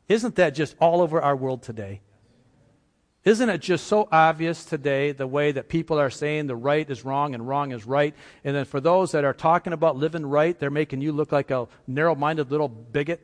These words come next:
that you're just self-righteous and you, you, you don't, you're not progressing in anything, that you're old-fashioned.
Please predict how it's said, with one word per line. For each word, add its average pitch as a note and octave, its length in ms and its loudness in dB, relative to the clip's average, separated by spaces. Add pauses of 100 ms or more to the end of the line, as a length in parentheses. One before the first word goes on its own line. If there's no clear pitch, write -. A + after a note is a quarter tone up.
(840)
that C3+ 160 0
you're E3 160 2
just D#3+ 220 -2
self-righteous D#3+ 720 0
and B2+ 100 -6
you, D#3 200 -2
you, D#3+ 180 -4
you D#3 160 -4
don't, E3 260 0
you're F3 140 0
not F#3 240 2
progressing D#3+ 540 0
in C#3+ 80 -2
anything, F3+ 560 -4 (1200)
that C#3 120 0
you're E3+ 120 6
old-fashioned. E3+ 840 2